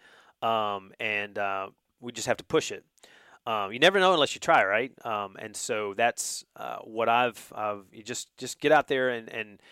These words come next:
the act of doing or starting, you know, um, it takes, um, it takes courage to start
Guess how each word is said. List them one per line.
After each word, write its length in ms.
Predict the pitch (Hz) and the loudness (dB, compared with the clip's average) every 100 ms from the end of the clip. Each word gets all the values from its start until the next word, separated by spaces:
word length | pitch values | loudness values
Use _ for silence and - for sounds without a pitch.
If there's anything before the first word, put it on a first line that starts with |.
| _ | _
the 160 | - 123 | 0 4
act 280 | 135 143 127 | 4 4 -2
of 220 | 107 98 | -4 -2
doing 440 | 135 143 156 160 135 | -4 -2 -6 -10 -10
or 200 | 113 104 | -10 -8
starting, 560 | - 143 139 113 92 | 0 4 4 2 -6
you 120 | 95 | -12
know, 280 | 101 98 107 - - - - _ | -8 -6 -6 -12 -20 -20 -20 _
um, 460 | 117 107 101 95 92 | -4 0 0 -4 -10
it 200 | 127 120 | -10 -8
takes, 460 | - 135 135 - - - | 0 0 0 -8 -10 -8
um, 400 | 110 101 95 _ _ _ _ - | -6 -6 -10 _ _ _ _ -16
it 100 | 143 | -6
takes 240 | 151 - | -4 -4
courage 500 | - - 196 139 117 - | -2 2 4 2 -2 -8
to 80 | |
start 600 | 110 165 160 101 - - | -2 4 4 4 -6 -20